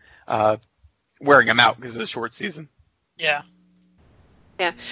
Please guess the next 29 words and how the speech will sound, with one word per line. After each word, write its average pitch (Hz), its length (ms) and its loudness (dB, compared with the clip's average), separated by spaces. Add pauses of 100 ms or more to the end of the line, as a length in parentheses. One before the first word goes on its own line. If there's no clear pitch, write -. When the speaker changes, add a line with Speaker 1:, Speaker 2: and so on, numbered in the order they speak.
(160)
Speaker 3:
Well, 330 240 8
you 302 160 -8
know, 349 140 -8
why - 1080 -14
don't 453 60 -6
we 403 60 -6
talk 262 220 0
a 214 40 -8
little 208 180 -4
bit 190 140 -6
about 180 260 -2
Tuukka 156 400 -6 (360)
and 175 220 -2
the, 151 300 -2
the 170 80 -8
games 165 340 -4
that 151 60 -12
he's 151 240 -12
played? 160 480 -2 (140)
Well, 208 100 -4
let's 233 220 -6
talk 240 160 -6
about 208 180 -4
more, 165 240 -10 (240)
more 254 140 -2
specifically - 560 -8
last 147 300 -2
game, 143 260 -8 (680)
um, 135 440 -4